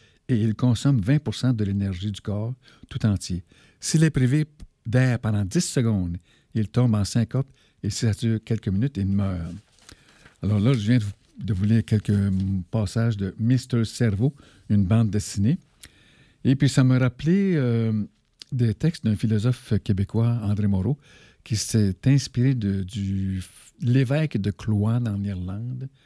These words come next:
euh, qui avait écrit sur l'immatéri-, le, le, le matérialisme en disant que la matière n'existe pas. Alors, André Moreau, euh, a écrit six traités sur l'immatérialisme et le tome cinq s'appelle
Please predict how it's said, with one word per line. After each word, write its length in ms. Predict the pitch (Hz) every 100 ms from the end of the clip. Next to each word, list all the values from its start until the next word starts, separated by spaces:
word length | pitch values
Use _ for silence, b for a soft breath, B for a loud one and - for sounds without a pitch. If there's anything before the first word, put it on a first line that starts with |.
| b b b b b b _ -
euh, 300 | 101 104 101
qui 160 | -
avait 200 | 113 117
écrit 300 | 113 - 147
sur 480 | 165 - - 120 120
l'immatéri-, 680 | 117 110 131 131 127 110 107 95
le, 320 | 104 104 104
le, 220 | 95 107
le 180 | 92 107
matérialisme 720 | 107 117 120 104 104 160 -
en 40 |
disant 260 | 110 92 123
que 180 | - 131 b b b b b b
la 100 | -
matière 360 | 104 110 - 143
n'existe 420 | 120 98 123 -
pas. 240 | 110 101 78 - - - -
Alors, 280 | 95 104
André 220 | 101 98 104
Moreau, 500 | 101 98 135 147 127
euh, 240 | 95 90 - b b
a 120 | 104 98
écrit 300 | - 127 135 _ _ _ _ -
six 400 | - - 185 -
traités 340 | - 120 - 143
sur 260 | - 107
l'immatérialisme 1000 | 101 113 107 107 104 98 90 107 - 135 - b b b b
et 60 |
le 120 | 101 104
tome 240 | 120 113
cinq 440 | 104 117 123 131 -
s'appelle 440 | - 98 120 123